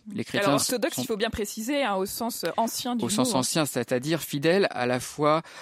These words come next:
Speaker 1: euh, du concile de Nicée qui a eu lieu en trois cent vingt-cinq et qui a affirmé la divinité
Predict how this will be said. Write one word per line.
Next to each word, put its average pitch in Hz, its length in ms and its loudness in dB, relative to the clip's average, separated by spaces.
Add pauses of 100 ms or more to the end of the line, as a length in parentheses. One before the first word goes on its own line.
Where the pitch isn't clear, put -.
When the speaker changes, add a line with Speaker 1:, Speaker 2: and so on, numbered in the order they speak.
(180)
Speaker 1:
euh, 113 200 2
du 120 140 -4
concile 131 340 -4
de 123 100 0
Nicée 131 440 0
qui 120 140 -4
a 104 40 2
eu 104 60 0
lieu 110 140 0
en 104 40 -4
trois - 140 -6
cent - 140 -4
vingt-cinq 120 360 -2
et 120 80 -4
qui 123 220 -6
a 110 120 2
affirmé 110 440 -2
la 123 140 0
divinité 120 720 -2